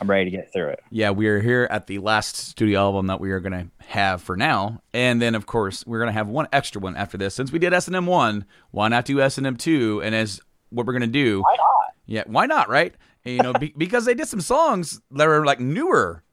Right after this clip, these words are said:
Speaker 2: that they didn't do before, you know? So, it, like, it'd be cool to dive into some of those and talk about them. But also, uh, at,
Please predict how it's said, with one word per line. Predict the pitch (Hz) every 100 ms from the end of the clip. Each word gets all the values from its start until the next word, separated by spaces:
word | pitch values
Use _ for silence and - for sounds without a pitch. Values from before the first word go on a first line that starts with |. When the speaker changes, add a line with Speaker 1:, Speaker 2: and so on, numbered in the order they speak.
| _
Speaker 2:
that | 110 123
they | 143 139
didn't | 147 127
do | 135
before, | 113 - 113 104 120 -
you | 117
know? | 110 117
So, | 127 123
it, | 117 113
like, | 110
it'd | 131
be | 131
cool | - - 147
to | 120
dive | 117 120
into | 117 107
some | 117 107
of |
those | 110 123
and | 104
talk | 110 117
about | 95 87
them. | 90 98 - _ - -
But | 131 135
also, | 240 - 143 120 120 _ - _ _ 120
uh, | 117 113 107
at, | - 117